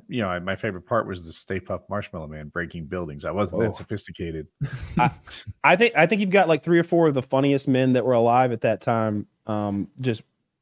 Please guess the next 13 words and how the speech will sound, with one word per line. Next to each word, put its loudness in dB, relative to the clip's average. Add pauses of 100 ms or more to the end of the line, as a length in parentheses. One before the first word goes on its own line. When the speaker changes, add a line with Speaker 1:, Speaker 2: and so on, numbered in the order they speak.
(160)
Speaker 2:
going 4
back 4
and -4
forth 0
on 0
something -2
they 4
all 6
collaborated 2
on 2
with, 0
um, -2
um, -4